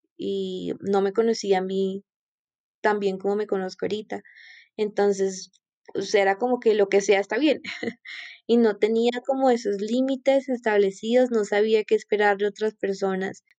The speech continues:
Entonces, aprendí que uno cuando decide compartir su vida con otra persona,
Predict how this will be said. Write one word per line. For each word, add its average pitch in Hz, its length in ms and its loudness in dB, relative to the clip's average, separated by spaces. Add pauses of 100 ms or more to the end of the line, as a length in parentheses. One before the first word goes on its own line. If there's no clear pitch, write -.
Entonces, 214 300 0
aprendí 226 540 2
que 214 240 2 (280)
uno 233 340 2
cuando 240 560 2 (400)
decide 226 760 2 (200)
compartir 202 460 -2
su 202 120 2
vida 208 260 2
con 220 160 -2
otra 190 220 -2
persona, 190 640 -2